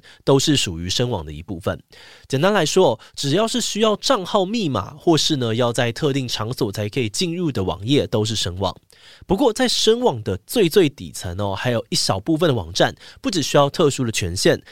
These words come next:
还需要特别的浏览器，甚至特定的装置才可以进入。这就是我们今天要聊的主角，也就是网络世界最神秘、最肮脏、最见不得人的角落——暗网。那要怎么样进入暗网呢？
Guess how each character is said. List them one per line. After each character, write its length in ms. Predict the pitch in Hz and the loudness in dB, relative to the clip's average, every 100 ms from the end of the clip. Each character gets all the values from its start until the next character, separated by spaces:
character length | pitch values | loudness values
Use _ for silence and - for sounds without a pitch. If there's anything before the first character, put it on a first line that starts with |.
| _ | _
还 160 | 107 101 | -4 -2
需 180 | - | 0
要 180 | 117 110 | 2 2
特 220 | - 139 | 2 -2
别 120 | 113 95 | -2 -4
的 120 | 98 | -4
浏 200 | 98 117 | -2 -2
览 180 | 147 107 | -2 -2
器， 300 | - 170 120 | -2 0 0
甚 180 | 147 131 | -2 -2
至 160 | 120 | -4
特 240 | - 202 175 | -2 0 2
定 100 | 143 | 0
的 80 | |
装 220 | 107 143 147 | 0 0 2
置 200 | 156 107 | -2 -2
才 200 | 85 87 | -6 -8
可 80 | |
以 80 | 80 | -6
进 200 | - 92 | -6 -4
入。 260 | 104 92 - _ _ _ _ | -2 -2 -4 _ _ _ _
这 160 | 247 180 | 2 4
就 140 | - 175 | 2 0
是 140 | 175 | 2
我 100 | 127 | 0
们 160 | 98 95 | -2 -6
今 200 | - 139 | -6 -4
天 140 | 147 | 0
要 120 | 143 120 | 2 0
聊 160 | 87 | -2
的 80 | 95 | -6
主 200 | - 92 | -8 -2
角， 280 | 143 110 - - - | 0 0 -2 -14 -12
也 140 | 107 92 | -6 -2
就 120 | 123 | 0
是 240 | - 113 | 0 0
网 300 | 117 107 90 110 | 0 -2 -2 0
络 180 | 175 135 | 0 0
世 240 | - 165 | -2 -4
界 240 | - 139 - | 0 -2 -2
最 220 | - 170 | 0 0
神 260 | - - 90 | 0 -2 -2
秘、 220 | 160 123 | -2 -4
最 160 | - 127 | -2 -2
肮 200 | 139 147 | 0 2
脏、 220 | 151 143 - | 0 0 -2
最 140 | 135 | -2
见 220 | - 123 | 0 -2
不 60 | 117 | -2
得 140 | 98 | -4
人 140 | 92 87 | -4 -4
的 80 | 95 | -4
角 180 | 104 | -4
落—— 260 | 104 113 - - | -2 -2 -2 -6
暗 200 | 175 98 | -4 -4
网。 160 | - - _ _ _ | -8 -12 _ _ _
那 100 | 262 | -2
要 100 | 277 | -2
怎 160 | - 131 | 0 0
么 80 | 123 | 0
样 160 | 190 | 0
进 160 | - 240 | 0 0
入 80 | 208 | 2
暗 240 | 247 202 | 0 0
网 180 | 107 85 | -2 -2
呢？ 160 | 98 | -4